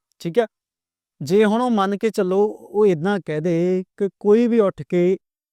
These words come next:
ਕਲਾਸ ਚੋਂ ਇਹ ਸਵਾਲ ਦਾ ਜਵਾਬ ਦਿਓ, ਠੀਕ ਹੈ? ਉਹਨੇ ਸਵਾਲ ਲਿਖਿਆ, ਉਹਨੇ ਸਾਰੀ ਕਲਾਸ ਨੂੰ ਇੱਦਾਂ ਕਿਹਾ ਕਿ ਕੋਈ ਵੀ ਜਿਹਨੂੰ ਵੀ ਇਹ ਸਵਾਲ ਆਉਂਦਾ, ਉਹ ਸਵਾਲ ਦਾ ਜਵਾਬ ਦੇਵੇ। ਤਾਂ ਜਿਹੜਾ ਸ਼ਬਦ ਹੈ ਕੋਈ ਵੀ,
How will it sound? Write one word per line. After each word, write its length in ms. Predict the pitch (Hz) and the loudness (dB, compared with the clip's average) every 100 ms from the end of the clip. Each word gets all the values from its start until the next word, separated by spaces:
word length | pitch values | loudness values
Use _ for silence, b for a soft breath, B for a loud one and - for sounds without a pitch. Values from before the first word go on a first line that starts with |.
| _ | _
ਕਲਾਸ 300 | 160 160 156 | -6 -6 -6
ਚੋਂ 380 | - 147 143 185 208 _ _ _ _ _ - | -6 -6 -6 -8 -12 _ _ _ _ _ -2
ਇਹ 160 | 175 196 | 0 0
ਸਵਾਲ 420 | 180 170 160 160 | -2 -4 -2 -4
ਦਾ 100 | 180 | -6
ਜਵਾਬ 340 | 156 156 147 | -4 -4 -4
ਦਿਓ, 220 | 123 123 - _ _ _ _ _ _ | -6 -10 -14 _ _ _ _ _ _
ਠੀਕ 140 | 139 175 | -8 -6
ਹੈ? 100 | - | -6
ਉਹਨੇ 440 | 160 165 180 185 185 | -6 -6 -6 -8 -12
ਸਵਾਲ 380 | 143 135 139 | -10 -6 -4
ਲਿਖਿਆ, 300 | 143 135 165 226 _ _ _ _ _ _ _ _ _ _ _ _ _ _ | -6 -6 -8 -8 _ _ _ _ _ _ _ _ _ _ _ _ _ _
ਉਹਨੇ 200 | 175 208 | -2 -2
ਸਾਰੀ 260 | 170 170 196 | 0 -2 -2
ਕਲਾਸ 300 | 190 170 160 | -2 -2 -4
ਨੂੰ 160 | 165 | -4
ਇੱਦਾਂ 220 | 139 156 | -4 -6
ਕਿਹਾ 280 | 143 139 156 | -8 -8 -8
ਕਿ 180 | 156 170 - | -8 -12 -12
ਕੋਈ 300 | - 190 226 | -2 2 4
ਵੀ 200 | 208 202 | 2 0
ਜਿਹਨੂੰ 320 | 160 180 220 | 2 2 2
ਵੀ 100 | 196 | 4
ਇਹ 80 | 208 | 2
ਸਵਾਲ 340 | 190 196 175 143 | 2 -2 -2 -2
ਆਉਂਦਾ, 340 | 135 139 190 - _ _ _ _ - | -4 -6 -8 -12 _ _ _ _ -2
ਉਹ 140 | 175 | -2
ਸਵਾਲ 360 | 165 156 147 143 | -2 -2 -2 -2
ਦਾ 100 | 185 | -2
ਜਵਾਬ 340 | 170 151 127 | 0 0 -2
ਦੇਵੇ। 280 | 120 120 117 - _ _ _ _ _ | -4 -8 -10 -14 _ _ _ _ _
ਤਾਂ 100 | - | -6
ਜਿਹੜਾ 420 | 151 160 196 214 202 | -2 0 0 0 -4
ਸ਼ਬਦ 400 | - 165 160 170 | -6 -6 -4 -4
ਹੈ 260 | 156 147 143 | -4 -4 -4
ਕੋਈ 280 | 170 208 226 | 0 2 2
ਵੀ, 260 | 185 139 | 0 -2